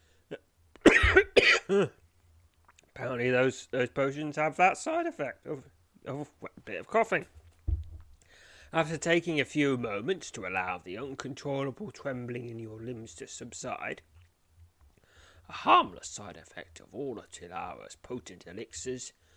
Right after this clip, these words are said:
you manage to thank the silver-haired arcanist.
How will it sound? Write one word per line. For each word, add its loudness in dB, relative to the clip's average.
you -2
manage 6
to -6
thank 2
the -10
silver-haired -2
arcanist. -12